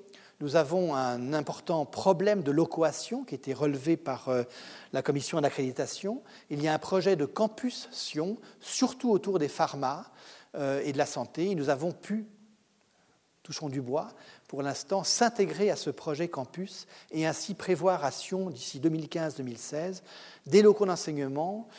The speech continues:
euh, une salle de concert et même des locaux de logement étudiant. C'est donc, euh, un projet extrêmement important pour nous, euh, qui nous tient très à cœur et nous espérons le voir mener à terme avec succès. Pour ce qui concerne Lausanne, nous avons ce projet au Flon, donc, euh,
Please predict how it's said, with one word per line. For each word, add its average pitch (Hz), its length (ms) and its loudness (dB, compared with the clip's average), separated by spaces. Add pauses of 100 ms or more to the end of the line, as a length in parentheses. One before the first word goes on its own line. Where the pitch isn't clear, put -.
(260)
euh, 131 500 0
une 208 140 2
salle 196 220 4
de 160 80 4
concert 147 800 -6 (260)
et 165 140 2
même 196 140 4
des 151 100 0
locaux 151 360 0 (160)
de 139 120 -6
logement 160 560 0
étudiant. 156 420 -2 (160)
C'est 135 140 -12
donc, 139 240 -4
euh, 131 240 2
un 131 100 -2
projet 139 460 0
extrêmement 165 400 0
important 156 420 -2
pour 131 220 -12
nous, 180 240 -2 (400)
euh, 127 220 0
qui - 120 -6
nous 156 80 2
tient 143 140 0
très 151 220 2
à 139 60 4
cœur 156 280 2
et 160 40 0
nous 139 140 -4
espérons 131 360 -2
le 131 100 2
voir 139 420 2
mener 131 260 0
à 120 80 0
terme 170 380 0
avec 147 240 2
succès. - 380 -6
Pour 147 120 -10
ce - 60 -6
qui 220 60 0
concerne 190 420 2 (300)
Lausanne, 156 500 4
nous 143 160 0
avons 147 300 0 (260)
ce - 160 0
projet 147 640 2
au 135 100 -6
Flon, 208 460 0
donc, 135 260 -6
euh, 120 240 0